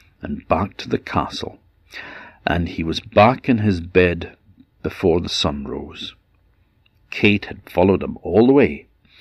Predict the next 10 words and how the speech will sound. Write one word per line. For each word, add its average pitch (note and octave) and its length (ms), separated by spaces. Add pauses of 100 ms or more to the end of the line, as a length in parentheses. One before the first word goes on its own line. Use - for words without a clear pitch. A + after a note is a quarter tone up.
(420)
and - 180
she G#2 260
was G#2 200
sitting A#2 400
by G2+ 160
the G2 80
side G2+ 280
of F2+ 60
the G2 60
fire, F#2+ 460